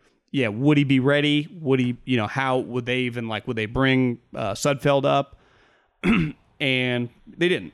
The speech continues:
Like, he was ready to play, clearly. But it, did this derail their plans, or was it simply, like, the last couple weeks just derailed his play,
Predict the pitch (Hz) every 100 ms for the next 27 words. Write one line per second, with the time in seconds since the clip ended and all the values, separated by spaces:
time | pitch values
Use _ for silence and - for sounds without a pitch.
0 | _ 127 123 143 135 110 123 131 131 123
1 | 120 107 - 110 95 80 - _ _ _
2 | _ _ - 233 131 117 - - _ _
3 | _ _ _ _ _ _ 151 139 131 147
4 | - 151 131 147 143 135 127 160 165 175
5 | 175 165 143 135 127 - 147 139 131 123
6 | 113 120 123 131 - 131 117 120 131 -
7 | 123 - 113 107 113 120 113 113 101 -
8 | - 123 127 170